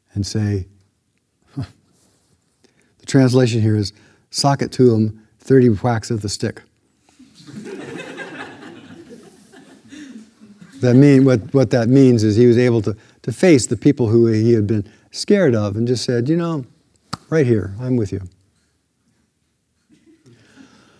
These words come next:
So the point of all, all this is, first off, this particular person had three or four deep awakening experiences.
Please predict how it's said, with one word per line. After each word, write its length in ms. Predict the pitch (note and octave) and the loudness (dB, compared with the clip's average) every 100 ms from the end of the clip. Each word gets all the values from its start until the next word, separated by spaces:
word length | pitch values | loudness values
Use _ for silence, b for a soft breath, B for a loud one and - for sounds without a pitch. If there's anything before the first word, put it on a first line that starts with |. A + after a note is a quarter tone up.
| b b b b _ _ _ _ _ _ _ _ _ _ _ - | b b b b _ _ _ _ _ _ _ _ _ _ _ -4
So 220 | - F#3+ | 2 4
the 140 | F3+ | 4
point 360 | E3+ B3+ B3+ F#3+ | 4 4 4 4
of 140 | E3+ | 2
all, 260 | D#3+ E3 D3+ | 4 4 2
all 200 | D#3 D#3+ | 2 2
this 200 | C#3 C3 | 4 2
is, 280 | - D#3+ C3+ - C3+ | 4 4 2 -2 -2
first 220 | F#3+ F3 | 0 2
off, 140 | C#3+ | 2
this 160 | C#3 F3 | 0 -2
particular 480 | - - G3 F#3+ C3 | -4 -2 2 2 2
person 300 | C3 B2 B2+ | 0 0 -2
had 200 | C3 A#2 | -2 -4
three 260 | - F#3 | 0 4
or 60 | D#3+ | 4
four 320 | A2 D3+ C3+ | 2 2 4
deep 220 | A#2 C3+ | 4 2
awakening 420 | A#2+ A#2+ A2+ A2 G2+ | 2 0 0 -2 -4
experiences. 800 | G2+ - G#2 G2+ G#2 A#2 G#2+ | -6 -8 -8 -8 -10 -14 -18